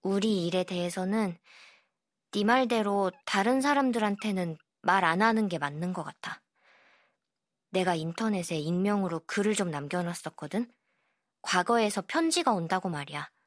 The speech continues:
그랬더니 어떤 사람은 답변에 "초딩 꺼져라고" 적어놨더라니까?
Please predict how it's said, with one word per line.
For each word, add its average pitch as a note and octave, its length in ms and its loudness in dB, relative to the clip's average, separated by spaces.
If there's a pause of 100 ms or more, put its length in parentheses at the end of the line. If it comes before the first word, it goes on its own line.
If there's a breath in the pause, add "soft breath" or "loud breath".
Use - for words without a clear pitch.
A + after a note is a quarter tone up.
(1120)
그랬더니 G3+ 1080 0 (460 loud breath)
어떤 C#4+ 340 2
사람은 A#3+ 460 2
답변에 G3 760 0 (300 soft breath)
"초딩 F#4 380 2
꺼져라고" E4 580 4
적어놨더라니까? G3+ 1000 -2